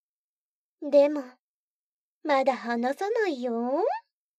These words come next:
もうちょっと頑張って。ほら、抱っこしながら、頭撫でてあげるか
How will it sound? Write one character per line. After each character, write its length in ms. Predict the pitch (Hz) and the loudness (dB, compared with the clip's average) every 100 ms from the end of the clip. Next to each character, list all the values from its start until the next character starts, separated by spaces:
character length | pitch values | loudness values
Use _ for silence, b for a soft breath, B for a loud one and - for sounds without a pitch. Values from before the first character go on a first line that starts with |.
| _ _ _ _ _ _ _ _ _ _ _ - | _ _ _ _ _ _ _ _ _ _ _ -4
も 220 | 311 285 | 0 2
う 80 | 285 | 2
ち 100 | 302 | 0
ょ 40 | |
っ 120 | 285 - | -2 -2
と 140 | 233 | 0
頑 320 | 240 254 254 | 2 0 -2
張 120 | 262 | -6
っ 100 | 262 - _ | -6 -10 _
て。 380 | 220 277 640 - _ _ _ _ _ _ _ _ _ _ _ _ _ _ _ _ _ _ _ _ _ _ _ _ _ | -8 -6 -6 -8 _ _ _ _ _ _ _ _ _ _ _ _ _ _ _ _ _ _ _ _ _ _ _ _ _
ほ 80 | 262 | -2
ら、 160 | 269 440 359 339 _ _ _ _ _ _ _ _ _ | -2 -2 -4 -8 _ _ _ _ _ _ _ _ _
抱 160 | 277 269 | -6 -6
っ 60 | 269 | -8
こ 100 | 233 | -14
し 200 | 226 - | -16 -12
な 180 | 247 269 | -8 -8
が 180 | 254 220 | -8 -12
ら、 300 | 262 294 285 _ _ _ _ _ - | -12 -14 -14 _ _ _ _ _ -16
頭 500 | 254 247 277 277 294 | -10 -4 -4 -4 -6
撫 220 | 269 311 | -6 -8
で 140 | 415 | -8
て 140 | - 294 | -10 -12
あ 140 | 254 | -12
げ 140 | 277 | -10
る 140 | 294 | -8
か 80 | 440 | -8